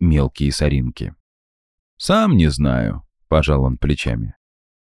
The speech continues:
"Лучше бы ты ей сказал правду, а то потом может быть только хуже".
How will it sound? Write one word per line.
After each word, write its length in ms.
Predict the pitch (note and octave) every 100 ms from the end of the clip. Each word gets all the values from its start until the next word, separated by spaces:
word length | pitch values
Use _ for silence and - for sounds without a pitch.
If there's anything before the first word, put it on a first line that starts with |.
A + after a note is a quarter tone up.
| _ -
"Лучше 480 | D#2 G2+ C#3 - C#3
бы 120 | C#3
ты 120 | A#2
ей 220 | G#2+ A#2+
сказал 420 | - A2 F2+ G2
правду, 760 | G2 D#2 D2+ D2+ D#2 D#2 C#2+ - - -
а 160 | D2+
то 140 | - E2
потом 400 | D#2+ D2+ G2+ G2+
может 380 | F#2 E2+ F2 D#2+
быть 220 | E2 -
только 420 | - C#2+ C2+ - E2
хуже". 720 | - B1 A1 G#1 A1 G1+